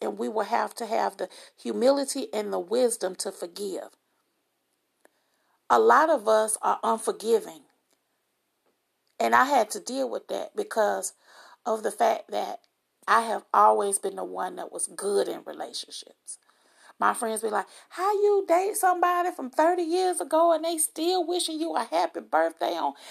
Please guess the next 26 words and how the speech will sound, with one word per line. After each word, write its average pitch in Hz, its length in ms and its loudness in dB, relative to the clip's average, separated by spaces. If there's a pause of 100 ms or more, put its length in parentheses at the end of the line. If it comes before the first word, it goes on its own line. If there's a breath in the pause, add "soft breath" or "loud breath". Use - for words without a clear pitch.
(160 loud breath)
Facebook 339 600 0
and 269 160 -6
y'all 320 260 0
still 330 440 0
friends?" 311 440 -6 (600 soft breath)
Because 240 520 -2 (120)
I 226 140 2
was 220 200 -4 (100)
always 226 560 4
good 240 380 -4
to 208 140 -2
them. 185 240 -10 (480)
But 202 140 0
what 202 200 4
I 185 140 6
learned 202 720 -4 (500)
from 208 360 2
my 185 200 -4
very 226 420 2
first 233 380 -2
heartbreak, - 880 -2 (1200 soft breath)
I 226 160 6
could 208 260 -2
have 190 120 -2
stopped - 500 -4
this. - 440 -8